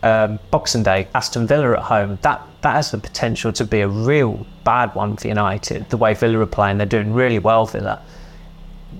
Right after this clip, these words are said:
There's, there's no moment to, to experiment. And as I said, I, I just, I, I don't know what the right combination is. Ten Hag certainly doesn't know what the right combination is. I think you, how many,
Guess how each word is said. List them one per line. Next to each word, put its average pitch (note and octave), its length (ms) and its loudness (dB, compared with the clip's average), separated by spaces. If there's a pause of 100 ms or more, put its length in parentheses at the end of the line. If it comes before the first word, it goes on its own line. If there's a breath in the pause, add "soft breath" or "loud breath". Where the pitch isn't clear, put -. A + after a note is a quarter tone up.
(760 loud breath)
There's, C3 300 2
there's - 320 0 (120)
no D3 380 4
moment C3 760 2
to, G#2+ 260 0 (160)
to - 120 0
experiment. G#2+ 600 0 (720 loud breath)
And A2 400 0
as - 300 -6
I B2 80 2
said, A2 320 2
I, A#2+ 240 4
I A#2+ 80 4
just, - 500 -6 (580)
I, A#2 220 0 (200)
I C#3+ 140 4
don't G#2+ 200 2
know G2+ 340 0
what A#2 180 2
the A2 80 0
right G#2+ 220 2
combination G#2 600 0
is. G#2+ 140 0
Ten C3+ 220 -2
Hag A#2 320 2
certainly G#2 400 0
doesn't A2 240 0
know G#2 160 2
what G#2+ 140 0
the G#2+ 60 -2
right G#2 200 2
combination G#2 560 0
is. A2 100 0
I - 40 -8
think A2+ 220 -2
you, A2+ 220 0
how - 140 -6 (640 loud breath)
many, C3+ 260 0